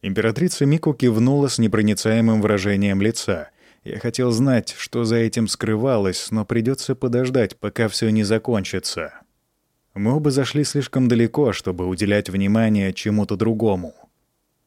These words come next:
«Я сообщу своим генералам», — сказала Мико.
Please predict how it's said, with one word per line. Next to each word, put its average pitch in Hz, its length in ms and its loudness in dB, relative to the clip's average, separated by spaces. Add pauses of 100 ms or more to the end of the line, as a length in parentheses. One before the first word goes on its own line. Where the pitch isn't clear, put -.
(180)
«Я 123 220 4
сообщу 123 420 0
своим 95 320 2
генералам», — 92 560 0 (500)
сказала 95 520 -2
Мико. 92 600 -4